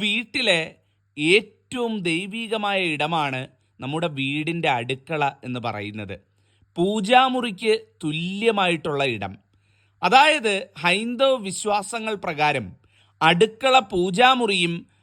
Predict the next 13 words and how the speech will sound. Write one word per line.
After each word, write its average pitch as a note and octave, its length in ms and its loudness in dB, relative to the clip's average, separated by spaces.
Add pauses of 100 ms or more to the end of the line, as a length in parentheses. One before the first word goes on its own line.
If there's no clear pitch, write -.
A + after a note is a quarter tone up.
(140)
ആ D#3+ 140 2 (120)
വീട്ടിലെ G#3 560 -4
ഗൃഹനാഥ G#3+ 560 0 (440)
ആ D#3+ 140 4 (140)
പൂജാമുറിയിലെ F#3+ 880 0
മഹാലക്ഷ്മിയുമാണ്. D#3+ 1080 -4 (560)
അതുകൊണ്ട് C#4+ 400 2
തന്നെയാണ് C#4 520 4
പറയുന്നത്, F#3+ 540 0 (460)
ഒരു A3+ 240 6
വീടിന്റെ A#3+ 580 -2 (140)
അടുക്കളയും G3+ 680 0 (480)
ആ F3+ 40 2